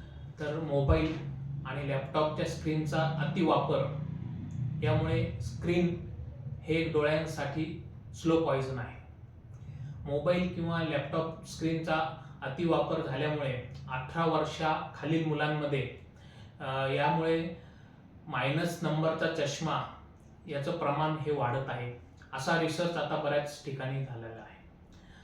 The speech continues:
तसेच आपण, अ, सूर्यप्रकाशामध्ये राहण्याचं प्रमाण हे खूप कमी झालं आहे.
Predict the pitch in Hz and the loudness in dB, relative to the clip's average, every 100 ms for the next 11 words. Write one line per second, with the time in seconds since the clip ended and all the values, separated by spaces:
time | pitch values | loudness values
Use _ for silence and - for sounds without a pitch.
0 | - 156 156 160 - - - - - - | -4 -2 2 2 2 -2 -12 -20 -20 -8
1 | 127 131 175 175 180 - - - - - | -6 2 2 4 0 -2 -8 -20 -20 -18
2 | - 160 - 160 160 185 170 156 165 - | -14 -12 -4 2 4 4 4 2 2 2
3 | 165 160 160 165 165 - - - 147 135 | 2 2 4 4 2 -4 -16 -8 -4 0
4 | 160 160 180 - 143 156 143 147 - 175 | 2 2 2 2 2 2 2 0 0 0
5 | 165 151 147 135 117 117 - - | 0 0 0 0 0 -2 -6 -10